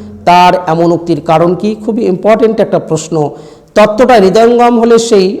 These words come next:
ব্রাহ্ম মুহূর্তে এখানে কোন তত্ত্বের কথা বলা হয়েছে এবং প্রাবন্ধিকের কিভাবে হৃদয়ঙ্গম হয়েছিল তা আলোচনা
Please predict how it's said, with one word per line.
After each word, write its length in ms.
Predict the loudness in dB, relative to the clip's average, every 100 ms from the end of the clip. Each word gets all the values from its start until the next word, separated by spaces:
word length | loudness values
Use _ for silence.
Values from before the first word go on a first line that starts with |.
| -6
ব্রাহ্ম 420 | -2 0 0 -2
মুহূর্তে 420 | -2 -4 -4 -6
এখানে 280 | -4 -4 -4
কোন 240 | -2 -2
তত্ত্বের 320 | -2 -4 -4
কথা 240 | -8 -6 -4
বলা 200 | -2 0
হয়েছে 520 | 2 0 2 2 2 -2 -16 -16 -6
এবং 380 | 0 2 0 0
প্রাবন্ধিকের 680 | 0 0 0 -2 -2 -2 -2
কিভাবে 380 | -4 0 2
হৃদয়ঙ্গম 540 | 0 0 0 0 -2 -2
হয়েছিল 440 | -4 -4 -4 -4
তা 200 | -2 -2
আলোচনা 500 | 0 -2 -4 -6 -8